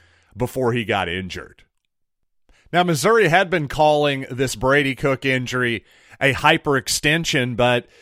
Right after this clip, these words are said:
Eli Drinkwitz actually went into a little more detail, later calling it a deep bone bruise, which both of those things together, the hyperextended knee, the deep bone bruise, it really does sound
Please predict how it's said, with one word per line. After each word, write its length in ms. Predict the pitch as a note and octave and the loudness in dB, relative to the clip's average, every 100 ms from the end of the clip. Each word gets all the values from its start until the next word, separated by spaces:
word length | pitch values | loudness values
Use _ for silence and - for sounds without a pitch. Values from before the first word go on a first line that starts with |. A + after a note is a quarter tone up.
| _ - | _ -4
Eli 300 | D#3 F3 D#3 | 2 4 6
Drinkwitz 520 | D3 D3 D#3 D#3+ B2+ D3+ | 4 2 0 0 0 2
actually 340 | C3 - C#3+ | 0 0 -2
went 200 | B2+ C#3 | 0 0
into 180 | C3 A#2 | 0 0
a 20 | |
little 340 | A#2 D3 D3+ | 0 0 0
more 280 | C3+ C3 D3+ | 2 2 2
detail, 680 | B2+ C3 B2 - B2 A#2+ A#2 | 2 0 -2 -2 0 0 0
later 300 | A#2+ C#3 C3 | 0 0 -2
calling 460 | - C3 B2+ B2 A#2+ | -2 0 2 0 -2
it 120 | A#2 | -4
a 180 | A2+ A2+ | -4 -4
deep 500 | F#2+ E2+ C#3+ D#3 - - | -4 -4 -4 -4 -6 -12
bone 600 | A2 F#2 C3 D3 C#3+ C3+ | -12 -2 0 2 -2 -4
bruise, 640 | A#2+ C3 D3 B2+ F2 D2+ - | -2 0 0 -2 -4 -10 -6
which 380 | A#2+ B2+ - - - - | -2 -2 -4 -10 -16 -2
both 240 | D3 G#3+ | 2 2
of 100 | G#3+ | 2
those 240 | E3 E3 - | 2 2 2
things 300 | D#3 D#3 - | 0 0 -2
together, 480 | C3 C3+ C#3 E3 B2+ | 0 2 4 2 0
the 100 | F2+ | 0
hyperextended 920 | A#2 C3 B2+ B2 - C3 B2+ B2 G#2+ | 0 0 0 -2 -4 -4 -2 -2 -4
knee, 320 | A#2 C3 B2+ | -4 -2 -2
the 140 | F#2+ F2 | -4 -10
deep 440 | D#2+ B2 C3+ F#2+ | -6 -4 -4 -4
bone 380 | A2 B2 C3+ A#2+ | -4 -2 -4 -2
bruise, 500 | B2 B2 B2 A#2+ - _ _ _ _ _ _ | 0 2 2 0 -8 _ _ _ _ _ _
it 80 | D3+ | 2
really 260 | E3+ C4 C#4+ | 4 6 6
does 220 | F#3+ G3 | 6 6
sound 420 | - D#3+ D#3 D3 | 4 2 2 -2